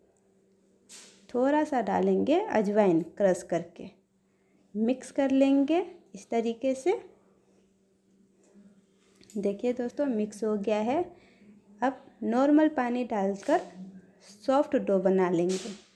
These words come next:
एक ही बार में सभी पानी ना डालें, थोड़ा थोड़ा पानी कर डालकर अच्छा सा सॉफ्ट डो बना ले। रोटी के लिए बनाते हैं ना, हमको ऐसा ही डो चाहिए।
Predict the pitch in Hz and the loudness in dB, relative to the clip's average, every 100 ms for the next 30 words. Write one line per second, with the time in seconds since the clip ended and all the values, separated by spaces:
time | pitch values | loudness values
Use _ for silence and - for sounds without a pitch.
0 | _ _ _ _ _ - 233 - 285 269 | _ _ _ _ _ -2 -2 0 2 4
1 | 269 277 277 226 202 226 233 240 233 220 | 2 0 -2 -4 -4 -4 -4 -2 -4 -4
2 | 226 226 226 302 359 - 220 214 220 220 | -2 0 2 0 -2 -6 -2 0 0 -4
3 | 214 208 202 208 208 202 190 196 202 202 | -4 -4 -2 -2 0 0 0 0 2 2
4 | 302 494 - - _ _ _ _ 220 - | 0 -2 -4 -14 _ _ _ _ -14 -14
5 | _ - 269 262 302 381 - - - - | _ -2 0 0 -2 -2 -4 -18 -20 -4
6 | 226 226 - - 220 208 208 214 208 233 | 0 0 -2 -6 -4 0 0 0 2 2
7 | 370 - - _ _ _ _ _ _ _ | 0 -4 -20 _ _ _ _ _ _ _
8 | _ _ _ _ _ _ _ _ _ _ | _ _ _ _ _ _ _ _ _ _
9 | _ _ _ _ _ _ _ _ _ 190 | _ _ _ _ _ _ _ _ _ _
10 | 190 _ _ _ _ _ _ _ _ - | -20 _ _ _ _ _ _ _ _ -20
11 | - 202 226 254 247 254 247 226 220 214 | -8 -4 -2 -2 0 4 4 2 -4 -6
12 | 214 294 339 262 220 208 208 - 208 226 | -2 2 2 2 0 -2 -4 -6 -4 -2
13 | 233 214 196 185 196 196 196 196 247 466 | -2 0 0 0 0 0 0 2 2 0